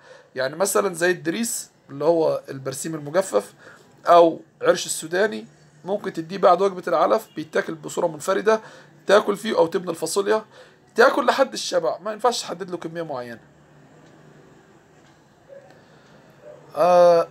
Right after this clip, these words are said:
انا عندي ارض هزرعها برسيم حجازي وذرة، هل التربية عليها فقط سواء امهات او تسمين ينفع؟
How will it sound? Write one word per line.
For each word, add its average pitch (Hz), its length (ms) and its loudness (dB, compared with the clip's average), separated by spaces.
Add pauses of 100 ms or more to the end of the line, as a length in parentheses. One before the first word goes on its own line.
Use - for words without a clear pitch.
انا 185 140 4
عندي 190 220 4
ارض 196 280 6
هزرعها 180 480 4
برسيم 175 680 -4
حجازي 180 560 -6
وذرة، 160 320 2
هل 196 60 2
التربية 180 340 2
عليها 175 180 6
فقط 175 240 -4
سواء 175 240 -2
امهات 165 220 -2
او 160 60 -4
تسمين 170 240 -12
ينفع؟ 185 320 0